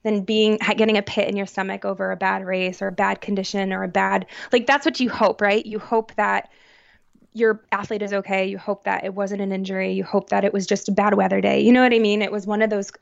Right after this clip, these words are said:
controllable, those things that you can't control on a race day. Um, but it's just,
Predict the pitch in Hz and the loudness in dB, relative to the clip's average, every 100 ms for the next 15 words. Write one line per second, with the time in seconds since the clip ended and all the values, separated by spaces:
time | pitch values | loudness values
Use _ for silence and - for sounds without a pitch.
0 | _ - 220 - 196 190 196 202 - 202 | _ -6 -4 0 0 2 2 0 0 0
1 | 208 - 202 - - - - 175 202 196 | 0 0 0 -2 -4 -8 -10 -4 -4 -2
2 | 202 208 208 - - - - - 208 208 | 0 0 -2 -8 -20 -20 -6 0 2 4
3 | 214 208 - 233 240 226 - - 202 196 | 4 2 2 2 2 0 -8 -6 -4 -4
4 | 196 180 - - - 240 233 233 277 - | -6 -12 -18 -20 -6 0 2 2 -4 -4